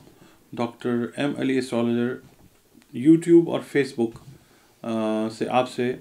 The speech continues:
मुखातिब हूँ दुआओं के साथ। अ, अल्लाह रब्बुल इज़्ज़त से खसूसी दुआ है आप सबके लिए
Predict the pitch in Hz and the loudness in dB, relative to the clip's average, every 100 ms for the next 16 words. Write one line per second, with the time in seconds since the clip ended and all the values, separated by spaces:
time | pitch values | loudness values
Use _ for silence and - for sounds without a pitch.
0 | - 113 113 117 120 131 165 156 120 123 | -12 -6 -4 -2 -4 -6 -10 -8 -4 -2
1 | 135 123 - 127 170 - _ - - - | -2 -6 -4 -4 -4 -10 _ -20 -20 -20
2 | _ - 123 117 117 131 127 123 131 127 | _ -10 -6 -4 -2 -2 -2 -4 -2 -2
3 | 127 131 - 131 127 - - - - - | -2 -4 -4 -8 -8 -14 -20 -20 -20 -20
4 | - 151 175 170 160 131 127 127 127 123 | -14 -6 -2 -2 -2 0 2 2 0 -4
5 | - - 143 123 - - _ - 117 120 | -8 -6 -8 -8 -16 -20 _ -8 -2 -2